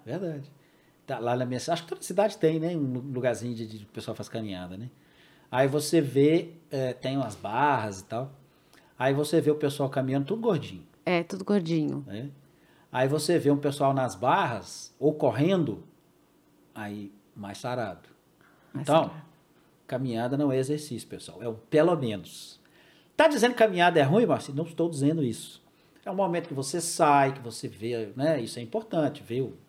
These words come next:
Speaker 1: o espaço, ver o céu, ver outras pessoas, respirar um ar.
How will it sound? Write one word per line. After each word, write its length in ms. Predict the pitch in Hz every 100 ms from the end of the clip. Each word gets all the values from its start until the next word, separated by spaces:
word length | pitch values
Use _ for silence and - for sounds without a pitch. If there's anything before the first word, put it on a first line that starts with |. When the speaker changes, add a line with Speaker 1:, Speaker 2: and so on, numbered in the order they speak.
| _ -
Speaker 1:
o 40 | -
espaço, 520 | - 123 123 98 -
ver 160 | 98 110
o 100 | 110
céu, 480 | - 123 131 117 - _ - - _ -
ver 120 | 117
outras 180 | 113 113
pessoas, 480 | 101 - 123 113 90
respirar 560 | 110 - 110 110 123
um 80 | 110
ar. 480 | 113 131 127 107